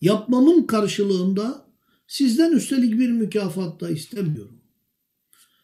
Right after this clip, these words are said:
Bu vurgu çok önemlidir. Bütün peygamberlerin hayatında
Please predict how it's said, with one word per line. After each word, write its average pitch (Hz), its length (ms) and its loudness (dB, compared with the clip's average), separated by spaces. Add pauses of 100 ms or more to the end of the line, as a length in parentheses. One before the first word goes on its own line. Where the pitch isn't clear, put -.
(840)
Bu 320 420 6
vurgu 247 680 -2
çok - 400 0
önemlidir. 120 1000 -8 (120)
Bütün 214 360 4
peygamberlerin 190 880 -4
hayatında 160 880 -6